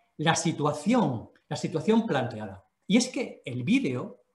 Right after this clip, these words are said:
nos plantea una serie de contrastes, diferencias, choca, co-, cosas que podemos comparar claramente. Primero, una empresa pequeña con una tienda física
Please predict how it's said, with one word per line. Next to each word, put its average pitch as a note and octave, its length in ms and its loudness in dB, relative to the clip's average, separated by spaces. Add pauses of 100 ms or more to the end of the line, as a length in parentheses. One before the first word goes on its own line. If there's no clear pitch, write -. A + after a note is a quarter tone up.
(380)
nos D3 200 -4
plantea F3 580 0
una F3 180 0
serie G#3+ 320 0
de D#3 160 2
contrastes, B2+ 1040 -2
diferencias, D3 1400 0 (360)
choca, A#3 400 -2
co-, - 240 -6
cosas B3 500 2 (500)
que E3 560 0 (600)
podemos A3 400 4
comparar F3 560 0
claramente. C#3 720 -2 (220)
Primero, A#3 480 2 (840)
una C#4 160 6
empresa F3 380 4
pequeña C#4+ 500 4
con F#3+ 160 4
una A#3 220 4
tienda D#3 260 0
física C4 640 -4